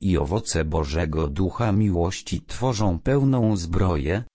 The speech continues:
która umożliwi nam powstrzymanie wszystkich ognistych strzał przeciwnika oraz wspieranie innych w dobrej walce.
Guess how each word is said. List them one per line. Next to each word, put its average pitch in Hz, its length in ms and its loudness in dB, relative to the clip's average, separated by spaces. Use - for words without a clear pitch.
która 120 340 0
umożliwi 92 840 0
nam 90 300 2
powstrzymanie 101 960 2
wszystkich - 720 -4
ognistych 92 720 -2
strzał 131 520 0
przeciwnika 80 880 -2
oraz 87 420 0
wspieranie 80 760 -2
innych 82 680 2
w 78 80 -6
dobrej 78 520 0
walce. 69 560 -4